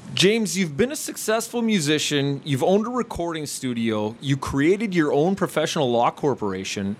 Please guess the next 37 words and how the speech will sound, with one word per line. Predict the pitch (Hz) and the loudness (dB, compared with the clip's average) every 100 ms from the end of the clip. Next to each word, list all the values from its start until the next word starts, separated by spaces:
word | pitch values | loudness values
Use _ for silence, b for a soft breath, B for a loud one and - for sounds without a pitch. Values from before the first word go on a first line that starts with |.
| - | -4
Now | 113 127 185 226 220 | 0 2 4 2 2
you're | 170 139 | 0 -2
the | 131 | 0
C | 127 - 175 180 156 | 0 0 0 2 4
E | |
O | 135 | 4
of | 131 | 4
a | |
leading | 123 120 135 139 | 0 0 0 0
home | 120 120 127 | 0 0 2
building | 123 117 120 | 2 2 2
company. | 117 113 104 92 | 0 -2 -2 -4
Share | - - 196 226 240 | -2 2 4 4 2
some | 226 220 165 | -2 0 2
wisdom | 135 156 185 151 | 0 0 0 0
with | 131 123 | 0 -2
us, | 104 | -4
James. | - 101 95 120 | -4 -4 -4 0
What | 160 240 | 0 0
is | 185 | 0
the | 208 | 0
one | 135 120 170 208 | 0 -2 0 0
piece | - 175 - | -2 -4 -2
of | 180 | -2
advice | 147 104 113 113 120 - - B B B | -2 -2 0 0 -2 -6 -10 B B B
you | 131 | 2
want | 165 | 2
to | |
share | 156 - 160 | 0 0 0
with | 165 | 2
our | 160 | 0
listeners | 127 135 151 139 131 | 0 -2 0 0 0
about | 120 135 | 0 0
succeeding | 135 - 135 - 151 175 156 98 98 | -2 -4 -4 -4 -2 0 0 0 -2
as | 120 127 | -2 0
an | |
entrepreneur? | 123 127 131 - 104 123 | 0 0 -2 -4 -4 -4